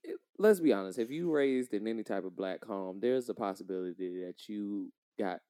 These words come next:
got whooped. Now, how you got whooped may depend on the type of parent you have. You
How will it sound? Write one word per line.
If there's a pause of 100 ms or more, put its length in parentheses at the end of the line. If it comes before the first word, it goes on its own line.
got
whooped. (120)
Now, (380)
how
you
got
whooped
may
depend
on (540)
the
type
of
parent
you
have. (320)
You